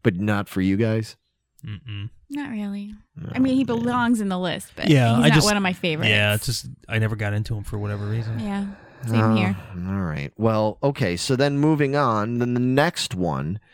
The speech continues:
Speaker 1: that was tied for third is, and we've talked about him plenty, Harrison Ford.
Speaker 3: <laughs> Yay. <laughs>
Speaker 1: Now, would Harrison Ford be in anybody, any of your top three?
Speaker 3: I don't think he's in my top three.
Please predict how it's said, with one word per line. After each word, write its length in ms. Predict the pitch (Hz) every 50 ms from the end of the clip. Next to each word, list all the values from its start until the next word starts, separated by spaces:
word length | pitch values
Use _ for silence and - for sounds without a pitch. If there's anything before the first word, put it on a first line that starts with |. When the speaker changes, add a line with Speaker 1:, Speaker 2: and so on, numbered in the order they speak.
| - - - _ -
Speaker 1:
that 160 | 113 101 90
was 180 | 95 92 82 -
tied 340 | - 90 85 82 82 78 -
for 140 | - 85 82
third 540 | - - - 85 80 78 78 80 90 107 - _ _ _ -
is, 540 | 135 120 110 107 104 113 123 139 143 - _ _ _ _ _ _ _ -
and 140 | 120 160 156
we've 160 | - - -
talked 280 | - 87 80 85 - 110
about 220 | 98 104 101 107
him 140 | 110 120 120
plenty, 500 | - 139 127 120 110 101 104 110 113 - _ _ _ _ _
Harrison 460 | - 85 90 101 113 - - 110 107
Ford. 400 | - - 85 73 67 69 69 - 453 427 453
Speaker 3:
<laughs> 160 | - _ _ -
Yay. 320 | 339 311 294 302 320 294 -
<laughs> 60 | - - - - - - 302 277 - - 311 - - - - - - - - _ - - - - - _ - - -
Speaker 1:
Now, 240 | 127 135 131 113 104
would 140 | 107 113 120
Harrison 360 | 147 165 170 160 - 170 143
Ford 380 | - - 139 131 135 143 135 131
be 160 | 143 135 131
in 100 | 131 127
anybody, 540 | 127 127 127 123 123 127 123 127 127 127 131
any 240 | 127 113 117 117 117
of 120 | 110 110
your 280 | 113 117 117 117 113 110 - -
top 260 | 127 120 113 - -
three? 600 | - - 123 117 123 127 135 170 226 254 254 - - - - - - _ _ - _ _ _ _ _ - -
Speaker 3:
I 80 | 233
don't 300 | 208 - 233 226 220 214
think 100 | 247 226 208
he's 100 | 208 196
in 60 | 196
my 100 | 185 180
top 180 | 180 180 165 -
three. 380 | - - 156 - - 233 226